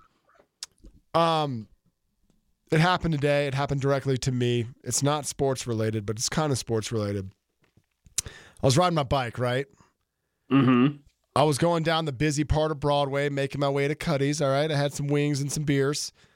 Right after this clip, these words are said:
Speaker 1: um, like a true football fan does, a guy's guy. Um,
Speaker 2: Yeah.
Speaker 1: and it's very windy out here, and my hat flew off my head and landed in the intersection of Broadway and Snow King.
Speaker 2: Oh, no.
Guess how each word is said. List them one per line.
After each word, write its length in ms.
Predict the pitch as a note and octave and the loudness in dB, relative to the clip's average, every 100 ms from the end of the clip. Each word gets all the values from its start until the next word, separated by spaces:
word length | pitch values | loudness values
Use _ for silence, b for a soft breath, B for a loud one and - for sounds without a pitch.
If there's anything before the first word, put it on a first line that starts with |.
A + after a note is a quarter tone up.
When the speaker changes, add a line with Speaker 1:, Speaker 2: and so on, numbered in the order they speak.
| _ _ _ - | _ _ _ -2
Speaker 1:
um, 540 | D#3 D3+ D3+ D3 D3 | 0 2 0 -2 -4
like 220 | C#3+ C#3 C3 | -2 -2 -2
a 40 | |
true 200 | - D3 | -2 -2
football 320 | B2+ D3 C#3+ | 0 0 0
fan 260 | C3+ C#3+ C3+ | 0 -2 0
does, 300 | C3+ C3+ C#3+ - | 0 -2 -2 -4
a 60 | |
guy's 300 | C#3 C3 C3 | -2 0 -2
guy. 320 | C#3 B2+ C#3+ - b b b - | -2 -2 -2 -4 b b b -2
Um, 560 | E3 E3+ D#3+ D3+ A#2 - _ _ _ _ _ - | 2 2 0 -4 -10 -18 _ _ _ _ _ -2
Speaker 2:
Yeah. 280 | B2 B2+ E3+ - - | 0 2 -2 -6 0
Speaker 1:
and 120 | D3 | 2
it's 100 | C#3+ | 0
very 380 | - A2 D#3 F3+ | -2 0 2 2
windy 340 | D3+ D#3 D3 C3+ | 0 -2 -2 -2
out 160 | B2 | -2
here, 320 | A#2+ C3 B2+ - _ - | -2 -2 -2 -6 _ -4
and 160 | B2+ A#2+ | -2 0
my 120 | A2+ | -2
hat 400 | G2+ C3 C3+ - - | 0 0 0 -4 -16
flew 320 | - C3+ B2+ - | -2 -2 -2 -2
off 300 | C3+ D#3+ - | 0 0 -2
my 160 | D#3 C#3 | -2 0
head 400 | C3 B2 G#2+ G#2 _ _ _ _ - | -2 -2 -6 -10 _ _ _ _ 0
and 220 | C3 B2+ | 2 2
landed 360 | C3+ D3+ D#3 D3 | 2 0 -2 -2
in 120 | C#3+ | -2
the 140 | C#3 | 0
intersection 640 | C3 C3 B2 C3+ - B2+ A#2+ - | 0 -2 0 0 0 -2 -6 -8
of 260 | G#2 F2+ | -6 -2
Broadway 580 | A#2+ B2 B2 A#2+ B2 A#2+ | 0 2 0 0 -2 -2
and 120 | G2 | -4
Snow 300 | G2+ - G2 | -6 -2 -4
King. 340 | F#2+ F#2 C#2 A#1+ _ _ _ _ _ | -4 -6 -10 -16 _ _ _ _ _
Speaker 2:
Oh, 260 | A#2+ B2+ A#2 | 4 4 4
no. 460 | A2+ A#2 A#2 G2 | 4 4 4 2